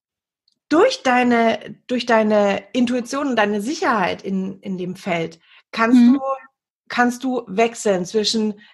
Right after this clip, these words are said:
Speaker 1: dem, dem bewertenden Denken und dem und dem,
Speaker 2: Mhm.
Speaker 1: ähm, erschaffenden, sich ausdehnenden Denken. Weil ich
Speaker 2: Genau,
Speaker 1: glaub,
Speaker 2: ja.
Speaker 1: dass gerade im,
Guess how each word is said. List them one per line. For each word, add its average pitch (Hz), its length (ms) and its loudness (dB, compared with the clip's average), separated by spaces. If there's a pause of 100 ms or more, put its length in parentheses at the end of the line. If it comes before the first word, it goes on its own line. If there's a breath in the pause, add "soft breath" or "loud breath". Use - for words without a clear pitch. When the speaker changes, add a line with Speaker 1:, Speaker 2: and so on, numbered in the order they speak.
(120)
Speaker 1:
dem, 202 300 2
dem 202 180 0
bewertenden 254 840 2
Denken 277 440 -4
und 220 260 -4
dem 208 380 0 (480 soft breath)
und 214 160 -2
dem, 202 280 2
Speaker 2:
Mhm. 247 180 2
Speaker 1:
ähm, 262 340 0 (160)
erschaffenden, 220 920 0
sich 202 240 -6
ausdehnenden 180 840 -2
Denken. 170 440 -8 (300 loud breath)
Weil - 120 4
ich 233 60 8
Speaker 2:
Genau, 226 220 4
Speaker 1:
glaub, 240 120 -2
Speaker 2:
ja. 233 120 2
Speaker 1:
dass - 180 -12
gerade 226 320 -2
im, 220 360 -4